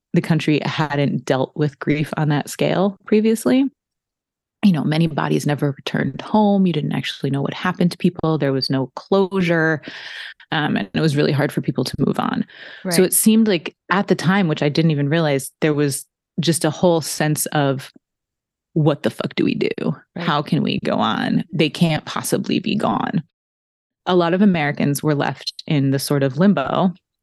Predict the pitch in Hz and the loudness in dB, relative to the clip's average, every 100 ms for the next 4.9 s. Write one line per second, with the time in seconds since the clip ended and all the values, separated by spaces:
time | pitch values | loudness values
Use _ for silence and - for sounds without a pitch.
0 | _ _ 165 143 139 - - - - _ | _ _ 0 2 2 2 0 -2 -10 _
1 | _ - 170 214 202 214 165 143 - 165 | _ -4 2 2 2 0 0 0 2 2
2 | 151 135 156 147 _ _ 165 170 170 - | 2 0 -2 -4 _ _ 2 2 2 0
3 | 185 185 - 139 135 131 131 - - - | 2 2 0 -2 0 0 -2 -2 -6 -4
4 | 147 - - - - - - 180 | -2 -2 -2 -4 -4 -8 -6 -10